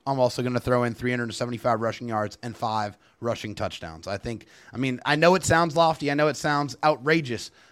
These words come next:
but when you consider the stat lines of the other quarterbacks that have won this award,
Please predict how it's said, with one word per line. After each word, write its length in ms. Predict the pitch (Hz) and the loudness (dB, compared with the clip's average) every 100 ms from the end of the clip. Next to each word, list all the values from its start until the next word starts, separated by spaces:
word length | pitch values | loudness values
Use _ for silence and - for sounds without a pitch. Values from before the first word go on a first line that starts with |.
| - | 0
but 320 | 151 139 - _ _ _ _ 98 | 4 4 2 _ _ _ _ -2
when 320 | 143 147 135 | 0 0 -2
you 140 | 143 | -6
consider 580 | 139 156 - 170 175 170 | -6 -6 -4 0 2 0
the 320 | 117 127 131 | -2 -2 -2
stat 320 | 113 - 160 156 | -2 0 0 2
lines 260 | 160 156 | 0 0
of 100 | 147 | -2
the 100 | 135 | 0
other 160 | 151 147 | 0 0
quarterbacks 480 | 165 156 151 147 - | 0 2 2 0 -2
that 120 | 127 | -4
have 120 | 113 | -2
won 240 | 127 165 | 0 0
this 160 | 160 151 | 0 -2
award, 420 | 139 135 170 180 | -2 2 2 2